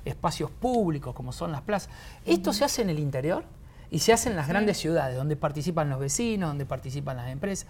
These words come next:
Speaker 1: Bueno, yo creo que hay que, em, tomar un concepto amplio en este esquema, de control, de orden, pero también de sumarle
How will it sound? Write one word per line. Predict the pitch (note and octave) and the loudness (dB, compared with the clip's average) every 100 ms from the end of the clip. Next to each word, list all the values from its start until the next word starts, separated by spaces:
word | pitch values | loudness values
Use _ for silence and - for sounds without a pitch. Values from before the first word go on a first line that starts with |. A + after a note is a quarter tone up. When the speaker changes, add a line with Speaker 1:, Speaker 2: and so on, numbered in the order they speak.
| - - - | -14 -14 -8
Speaker 1:
Bueno, | D3+ C#3 - - | -6 -6 -10 -2
yo | F#3 | 2
creo | A#3 C#4+ G#3+ | 4 4 4
que | |
hay | B3 | 2
que, | B3 B3 A3 - - - | 2 0 -2 -4 -14 -6
em, | D#3+ D3 C#3+ C#3 C3+ - | -2 -2 0 -2 -4 0
tomar | E3+ G3+ B3+ | 4 4 4
un | |
concepto | G#3 F3+ F3 - G#3 - A3+ - - - | 2 2 2 0 0 4 2 2 -8 8
amplio | G#3 G#3 F3+ D3+ C3 C3 B2+ | 10 10 8 4 2 -2 -2
en | |
este | B2+ - A#2+ | -4 -6 -10
esquema, | - A2+ A2 B2 | -10 -10 -8 -2
de | C#3+ | 0
control, | C#3+ F3+ G3 D#4+ F4 D#4+ - - - | 4 6 8 8 8 6 -4 -16 0
de | D#3+ | 8
orden, | G#3 C4+ D4+ D#4+ D4+ - - - | 10 10 8 4 2 -2 -16 -4
pero | - F3+ | 4 6
también | F3+ F#3+ G#3+ F4 | 8 8 8 6
de | C#4 | 4
sumarle | - E3+ F#3 G#3+ A3+ G3 E3 | 2 4 4 4 2 0 -2